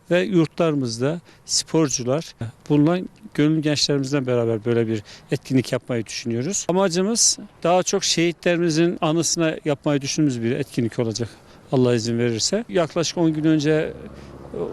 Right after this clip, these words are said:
on iki askerimizin şehit olması ve Gazze'de, Gazze'de devam eden olaylar neticesinde, e, şehitlerimize hatimler okundu. Onun dualarını yapacağız. İlahiyattan Profesör Doktor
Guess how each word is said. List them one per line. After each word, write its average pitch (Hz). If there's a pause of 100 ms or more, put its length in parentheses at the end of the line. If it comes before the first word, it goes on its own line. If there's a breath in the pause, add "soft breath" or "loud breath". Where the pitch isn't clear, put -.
(160)
on 175
iki 170
askerimizin 156
şehit 151
olması 127
ve 165
Gazze'de, 156 (140)
Gazze'de 147 (340 soft breath)
devam 147
eden 135
olaylar 143
neticesinde, 135 (560 loud breath)
e, 139
şehitlerimize 165
hatimler 160
okundu. 135
Onun 175 (200)
dualarını 156
yapacağız. 139 (640 loud breath)
İlahiyattan 170
Profesör 165
Doktor 156